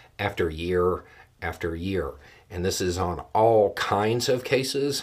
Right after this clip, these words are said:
not just ones that are on video. Um, th-, they are, uh, very good at what they do down there.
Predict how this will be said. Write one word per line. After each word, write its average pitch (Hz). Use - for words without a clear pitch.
not 92
just -
ones 110
that 104
are 95
on 92
video. 87
Um, 78
th-, -
they 107
are, 101
uh, 82
very 110
good 98
at 87
what 85
they 82
do 85
down 76
there. 67